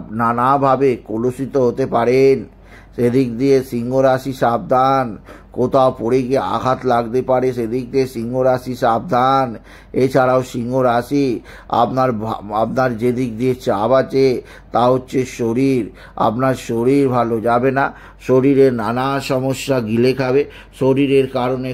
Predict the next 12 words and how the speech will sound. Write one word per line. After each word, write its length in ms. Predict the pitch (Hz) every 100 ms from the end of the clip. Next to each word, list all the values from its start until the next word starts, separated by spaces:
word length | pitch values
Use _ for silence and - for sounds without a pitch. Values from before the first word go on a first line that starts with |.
| 131
কর্মজীবনে 960 | 117 131 127 127 135 139 139 139 110 - - - -
নানা 380 | 113 123 127 127
চাপে 480 | 135 120 127 131
আপনাকে 460 | 117 117 127 127 127
থাকতে 440 | 131 113 - -
হতেই 380 | 120 113 113 139
পারে, 500 | 131 139 139 135 104 - - -
আপনি 320 | - 113 131
যদি 280 | 123 123 123
সিংহ 420 | 123 127 127 123
রাশির 500 | 117 117 117 123 110
জাতক 300 | 104 101 -